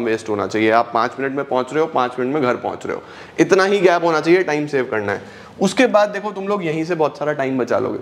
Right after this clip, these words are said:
स्कूल से तुम्हारा time बच गया, ट्यूशन में तुम्हारा time बच गया। अब तुम्हें देखना है कि तुम्हें सेल्फ स्टडी कितना घंटा करना है, how to self study, कितना घंटा तुम लोग देने वाले हो अपने subjects को, किस तरीके से आप सेल्फ स्टडी करने वाले हो। सेल्फ स्टडी में आपको याद रखना है कि accountancy,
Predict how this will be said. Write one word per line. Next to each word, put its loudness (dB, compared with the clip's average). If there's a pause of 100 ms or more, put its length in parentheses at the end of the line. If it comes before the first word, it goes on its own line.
(300)
स्कूल 4
से 2
तुम्हारा 2
time -2
बच -2
गया, 0 (320)
ट्यूशन 2
में 4
तुम्हारा 2
time -2
बच 0
गया। 2 (160)
अब -2
तुम्हें 0
देखना 2
है 0
कि -4
तुम्हें -2
सेल्फ -4
स्टडी 2
कितना 0
घंटा -2
करना -4
है, -8 (840)
how 4
to 2
self 4
study, 2 (420)
कितना 4
घंटा 2
तुम 0
लोग 2
देने 2
वाले 2
हो 4
अपने -2
subjects -4
को, 0 (360)
किस 0
तरीके 2
से -2
आप 2
सेल्फ -2
स्टडी 0
करने 2
वाले 2
हो। -2
सेल्फ -2
स्टडी 0
में 2
आपको 0
याद 2
रखना -2
है -2
कि -2
accountancy, 0